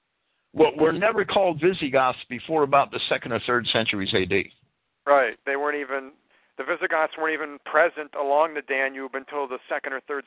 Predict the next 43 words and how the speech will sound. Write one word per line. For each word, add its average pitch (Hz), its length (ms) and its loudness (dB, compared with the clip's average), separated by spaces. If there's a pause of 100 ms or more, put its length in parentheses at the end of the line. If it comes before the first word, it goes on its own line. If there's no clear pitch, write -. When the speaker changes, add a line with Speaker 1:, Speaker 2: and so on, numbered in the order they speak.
Speaker 2:
century 147 300 -8
when 127 120 -10
they 127 100 -4
were 120 220 -6 (420)
coming 147 260 -6
in 143 140 -8
from 143 100 -14
the 135 60 -10
Russian 131 320 -6 (100)
steppes. 147 320 -6
Weren't 139 160 -12
they, 135 160 -4
um, 120 200 -4 (140)
fleeing 143 320 -12
from 143 140 -16
the, 127 80 -8 (160)
the 123 60 -16
pressure 143 420 -6
from 135 120 -18
the 123 100 -4
Huns 135 260 -6
and 127 80 -16
the 120 60 -14
Turkic 123 400 -12
tribes? 127 340 0
Speaker 1:
Yes, - 120 -6 (200)
they 214 100 10
were. 208 220 6
The 165 120 -4
Visigoths 196 680 0
were 165 220 -2
fleeing 208 320 0
from 202 100 2
the 196 80 -2
pressure 185 320 2
of 190 60 2
the 180 80 0
Huns, 147 440 2 (520)
and, 120 220 4
and 139 180 6
they 139 100 4
crossed 214 640 2
into, 160 580 2